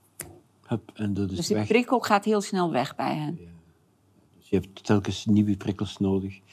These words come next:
Speaker 1: En het is ook mogelijk dus dat je dan zwaardere en zwaardere prikkels nodig hebt om daar nog iets bij te ervaren.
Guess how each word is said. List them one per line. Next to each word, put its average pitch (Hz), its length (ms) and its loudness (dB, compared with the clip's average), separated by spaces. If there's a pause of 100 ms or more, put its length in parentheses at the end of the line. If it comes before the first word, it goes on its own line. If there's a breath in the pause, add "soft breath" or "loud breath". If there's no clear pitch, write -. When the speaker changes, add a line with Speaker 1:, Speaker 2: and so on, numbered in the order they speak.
(520 loud breath)
Speaker 1:
En 104 400 4
het 113 160 0
is 127 120 6
ook 123 100 8
mogelijk 120 400 8
dus 104 160 2
dat 104 160 2
je 107 80 2
dan 101 180 4
zwaardere 104 520 0
en 104 140 -4
zwaardere 101 480 -2
prikkels - 480 -12
nodig 98 320 -4
hebt 92 220 -12
om 92 140 -6
daar 92 160 -4
nog 92 140 -4
iets 98 200 -6
bij 90 160 -8
te - 100 -14
ervaren. 95 640 -10